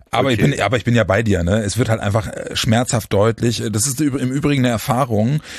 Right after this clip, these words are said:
Speaker 1: die Ole Werner genau so auch schon gemacht hat. Ja, ich kann mich noch, äh, war das sogar, war, das war doch sogar, äh, war das nicht sogar dieses Jahr, als wir aus dem Winter kamen und Gefahr liefen, alles zu verspielen, weil wir mit so krassen
Speaker 2: Ja.
Speaker 1: Ausfällen, äh, uns auseinandersetzen mussten.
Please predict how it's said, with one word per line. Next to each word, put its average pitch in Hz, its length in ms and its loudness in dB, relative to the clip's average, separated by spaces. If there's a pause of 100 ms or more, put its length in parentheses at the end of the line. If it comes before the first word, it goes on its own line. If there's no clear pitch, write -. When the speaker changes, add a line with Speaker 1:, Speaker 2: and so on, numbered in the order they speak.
(260)
Speaker 1:
die 123 160 4
Ole 135 300 2
Werner 139 280 2
genau 123 440 4
so 127 360 2
auch - 220 0
schon 135 220 0
gemacht 90 420 0
hat. 82 240 -8 (360)
Ja, 107 240 2
ich 110 100 -2
kann 123 160 0
mich 117 120 0
noch, 127 280 0
äh, 120 180 0
war 113 100 0
das 131 140 0
sogar, 117 300 0
war, 110 80 2
das 104 100 -4
war 147 100 0
doch 196 100 -2
sogar, 104 420 0
äh, 98 240 -2 (260)
war 107 160 -2
das 131 140 -2
nicht 170 80 -2
sogar 101 200 0
dieses 104 500 2
Jahr, 156 300 0
als 127 200 -2
wir 123 100 2
aus 117 140 -2
dem 101 160 2
Winter 117 280 2
kamen 147 460 2
und 113 500 -2
Gefahr 123 380 2
liefen, 123 300 0
alles 127 260 0
zu - 100 -4
verspielen, 120 540 0
weil 107 120 2
wir 110 80 2
mit 113 120 2
so 117 100 0
krassen 160 340 -2
Speaker 2:
Ja. 135 60 -6
Speaker 1:
Ausfällen, 95 540 0 (540)
äh, 104 140 0
uns 98 180 0
auseinandersetzen 87 640 0
mussten. 82 380 -2